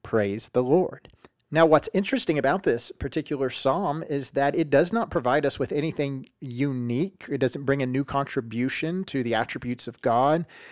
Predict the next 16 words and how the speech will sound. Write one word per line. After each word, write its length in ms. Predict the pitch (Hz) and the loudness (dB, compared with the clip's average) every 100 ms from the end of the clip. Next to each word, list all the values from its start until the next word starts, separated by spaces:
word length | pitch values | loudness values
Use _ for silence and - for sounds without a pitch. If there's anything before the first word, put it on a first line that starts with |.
| - - | -10 2
It's 280 | 143 - 147 | 2 2 2
not 220 | 143 135 | 2 4
lamenting 840 | 131 127 123 135 - 160 175 196 131 | 2 2 0 -2 -4 -2 -2 -2 -2
a 340 | 131 127 131 | 0 0 0
new 380 | 127 131 151 175 | 0 2 4 2
specific 520 | - 120 - 151 139 | 0 -2 0 0 -2
circumstance 720 | - 139 180 175 - 165 196 | 0 0 0 -2 0 0 0
in 60 | 120 | -2
the 80 | 101 | -4
life 320 | 98 113 - | -4 -4 -6
of 160 | 104 | -8
David 420 | 113 110 131 208 170 | -4 -4 2 2 2
or 280 | 104 117 123 | 0 -4 -4
any 240 | 123 123 | -6 -4
other 300 | 123 123 139 | -4 0 0
psalmist. 640 | - 131 120 165 196 - | 0 0 2 0 -2 -6